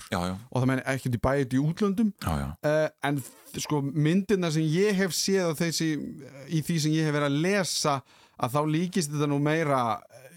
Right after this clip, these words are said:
Speaker 2: sko, einhvers konar blöndu af, af síli og orm.
Speaker 1: Já.
Speaker 2: Svona glær, lítill áll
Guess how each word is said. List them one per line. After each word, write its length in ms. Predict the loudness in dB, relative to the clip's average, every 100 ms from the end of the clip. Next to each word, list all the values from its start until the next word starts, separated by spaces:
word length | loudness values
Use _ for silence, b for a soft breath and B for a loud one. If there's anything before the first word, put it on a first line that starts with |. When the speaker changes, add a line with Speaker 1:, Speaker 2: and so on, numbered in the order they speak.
| -14
Speaker 2:
sko, 300 | -6 0 0
einhvers 320 | 0 -2 -2
konar 160 | 0 0
blöndu 460 | 2 2 0 0 -2
af, 100 | 0 0
af 100 | 0
síli 560 | -2 0 0 2 2 2
og 160 | 0 0
orm. 380 | 0 0 -4 -10 -16 _
Speaker 1:
Já. 180 | -4 -4 -8 _
Speaker 2:
Svona 160 | -6 -6 _
glær, 680 | -4 0 2 0 2 0 0 -4 -8 -12 -6
lítill 580 | 0 0 0 -2 -4 -4 -10 -12 -12 -14 -16 B B B B B B B -20 -20 _
áll 240 | -2 -2